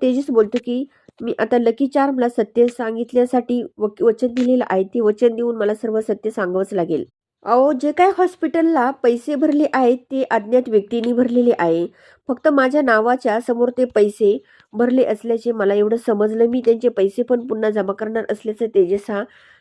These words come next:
या मॅडमला बोलतो. त्यावेळेस मॅडम बोलतात की, "तुम्ही शहानिशा केली नाही का, नेमके पैसे कुणी जमा केलेत हॉस्पिटलचे?" त्यावेळेस आता इकडे हा तेजस बोलतो की, "केली मी शहानिशा,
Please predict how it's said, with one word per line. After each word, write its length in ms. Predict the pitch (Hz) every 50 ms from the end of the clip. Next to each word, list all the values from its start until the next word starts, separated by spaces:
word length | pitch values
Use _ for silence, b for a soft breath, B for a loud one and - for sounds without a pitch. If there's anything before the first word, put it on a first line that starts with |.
| b _
या 140 | - 208 208 196
मॅडमला 380 | 208 196 190 196 202 214 208
बोलतो. 360 | 208 196 170 - - 165 165 165 - _ _ _ _ _ _ _ _
त्यावेळेस 240 | 196 214 214 233 240 -
मॅडम 260 | 247 220 196 202 214 220
बोलतात 280 | 214 190 175 - 202 202 -
की, 160 | - 202 214 247 b b b b b b _
"तुम्ही 220 | - 269 262 311 330
शहानिशा 460 | 330 - 302 285 285 285 311 - 339 320 -
केली 200 | 254 254 277 277
नाही 180 | 262 233 240 233
का, 100 | 269 269
नेमके 260 | 247 233 220 214 262 247
पैसे 300 | - 233 214 214 - 262
कुणी 220 | - 262 254 269 240
जमा 220 | 240 214 202 214 220 214
केलेत 200 | 262 247 254 262
हॉस्पिटलचे?" 640 | 262 262 254 - - 269 - 262 262 247 - 254 269 269 b b b b b b b _
त्यावेळेस 280 | 220 226 233 254 254 -
आता 160 | 294 285 302
इकडे 300 | 302 302 320 254 247 262 311 b b b b b
हा 120 | _ 269 262 247 240
तेजस 240 | 247 226 247 262 269
बोलतो 240 | 240 220 202 - 247
की, 120 | 240 269 247 -
"केली 220 | 226 226 233 254 269
मी 140 | 277 330 339
शहानिशा, 560 | - 339 311 311 302 294 311 - 277 240 247